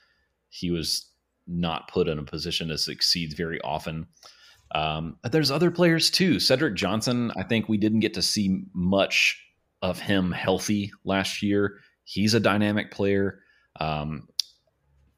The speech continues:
Isaac Ukwu, I think, is gonna be pretty damn solid. Uh,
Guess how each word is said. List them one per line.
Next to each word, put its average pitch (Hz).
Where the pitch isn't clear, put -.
Isaac 95
Ukwu, 98
I 87
think, 95
is 85
gonna 90
be 87
pretty 95
damn 87
solid. 85
Uh, 69